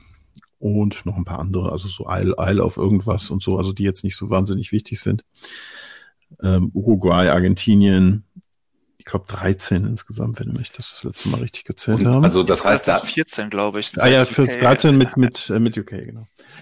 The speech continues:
Speaker 1: Genau, U K ist nämlich auch mit drauf, ähm, und U K ist, äh, das vorletzte, ne? Ich glaub, Südkorea kam später, aber mit U K hat man in so einer Nacht- und Nebelaktion,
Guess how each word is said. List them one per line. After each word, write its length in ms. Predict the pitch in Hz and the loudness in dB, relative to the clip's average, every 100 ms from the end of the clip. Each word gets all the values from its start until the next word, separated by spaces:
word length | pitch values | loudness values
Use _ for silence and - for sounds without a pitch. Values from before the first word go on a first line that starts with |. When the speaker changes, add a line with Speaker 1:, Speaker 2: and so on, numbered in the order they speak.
| - | 0
Speaker 1:
Genau, 180 | 156 139 | 2 4
U 160 | 123 | 4
K 180 | 127 151 | 4 2
ist 140 | 156 | 4
nämlich 180 | 151 127 | 2 0
auch 100 | 120 | 2
mit 180 | 165 160 | 0 0
drauf, 360 | 165 208 - - | -2 -2 -4 -8
ähm, 440 | 135 135 131 135 | -6 -4 -4 -6
und 200 | 120 123 | -6 -8
U 60 | 123 | -10
K 160 | - | -8
ist, 400 | 123 117 - - | -8 -8 -12 -12
äh, 320 | 117 113 113 110 | -8 -4 -4 -4
das 160 | 110 | -10
vorletzte, 560 | - - 123 104 - 107 | -10 -2 0 0 -4 -8
ne? 80 | 147 | -8
Ich 60 | |
glaub, 160 | - 104 | -8 -14
Südkorea 400 | 107 - 104 104 | -14 -10 -8 -6
kam 160 | 113 | -8
später, 320 | 107 - 127 131 | -10 -6 -6 -4
aber 160 | 110 | -4
mit 180 | 107 107 | -4 -6
U 60 | 107 | -8
K 200 | 120 123 | -6 -6
hat 100 | 131 | -4
man 260 | 113 113 | -4 -2
in 100 | 107 | -2
so 80 | 107 | -4
einer 140 | 113 110 | -2 0
Nacht- 300 | 113 - 117 | -2 -4 -4
und 80 | |
Nebelaktion, 720 | 110 123 113 110 - 123 113 | -2 0 0 -2 -4 -2 -2